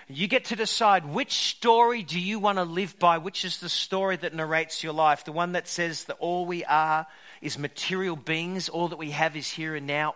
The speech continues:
or, or is there another alternate? Where there's a God who draws near,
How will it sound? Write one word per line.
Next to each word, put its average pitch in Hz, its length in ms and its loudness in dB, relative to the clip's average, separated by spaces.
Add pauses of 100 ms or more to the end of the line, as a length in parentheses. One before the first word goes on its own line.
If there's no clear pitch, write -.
or, 180 460 0 (2750)
or 160 200 -2
is 180 120 0
there 190 140 2
another 190 340 0
alternate? 180 500 -4 (760)
Where 135 120 -12
there's 147 180 -4
a - 20 -6
God 196 380 8
who 214 100 -2
draws 170 540 -4
near, 156 440 -2